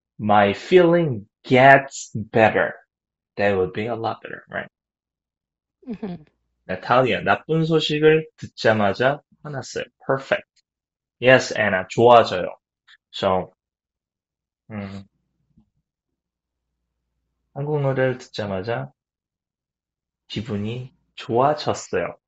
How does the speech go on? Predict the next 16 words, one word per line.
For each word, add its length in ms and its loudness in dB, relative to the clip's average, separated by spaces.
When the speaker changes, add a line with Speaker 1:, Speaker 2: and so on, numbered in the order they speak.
Speaker 1:
Got 320 4
better. 520 2
행복해졌어요. 1600 -8
I, 260 -2
I 40 4
would 200 -2
use 220 -2
it 140 2
in 160 -2
the 120 -6
past 360 -4
tense. 460 -14
음악을 400 0
듣자마자 760 -12
행복해졌어요. 480 -14
음, 640 -8